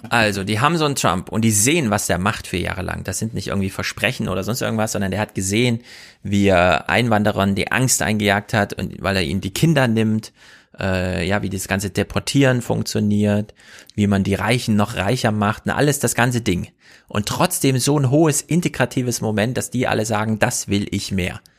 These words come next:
Mir geht's gar nicht so sehr um, ach, wer Biden, keine Ahnung, das sind halt die, das sind halt die anderen, das ist mir eigentlich egal. Ich will diesen, das, was ich jetzt habe, noch mehr. Ja, und das wünsche ich mir auch auf der linken Seite, dass dann nicht diese Zerhackstückelung und irgendwie und,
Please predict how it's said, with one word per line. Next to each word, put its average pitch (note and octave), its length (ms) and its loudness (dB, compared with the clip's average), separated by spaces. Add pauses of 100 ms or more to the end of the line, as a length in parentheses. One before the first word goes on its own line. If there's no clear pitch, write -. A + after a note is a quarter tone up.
(260)
Mir A2+ 80 -2
geht's C#3 240 0
gar A2+ 120 2
nicht A#2 160 -2
so A2 120 -2
sehr G#2+ 360 2
um, G2 260 2
ach, F#2+ 180 -4
wer F#2+ 180 -2
Biden, F#2+ 300 0
keine G2 220 -2
Ahnung, G2+ 200 0
das G2 100 -4
sind G2+ 100 0
halt G2 180 -2
die, - 100 -6
das A2+ 160 0
sind A#2+ 100 2
halt G#2+ 160 4
die - 100 0
anderen, F#2+ 280 0
das F#2+ 120 -6
ist G#2+ 80 -10
mir F#2 100 -2
eigentlich F#2 160 -4
egal. - 260 -4
Ich B2+ 160 0
will A#2+ 120 2
diesen, A2+ 340 -2 (220)
das, C#3 320 2
was A2+ 140 0
ich G#2+ 80 -8
jetzt G#2+ 160 -6
habe, G#2+ 220 0
noch - 180 -10
mehr. F#2 220 -10 (540)
Ja, G#2 140 0
und A2+ 240 -4
das G3 260 2
wünsche F3 180 0
ich D#3 120 -4
mir C3+ 180 0
auch D3 60 0
auf C#3 100 -6
der A2 100 0
linken B2 240 -4
Seite, - 260 -4
dass - 140 -4
dann A#2+ 200 2
nicht C#3+ 220 0
diese A2+ 200 -4
Zerhackstückelung G#2+ 800 0
und G#2 140 0
irgendwie G#2 580 2
und, - 200 0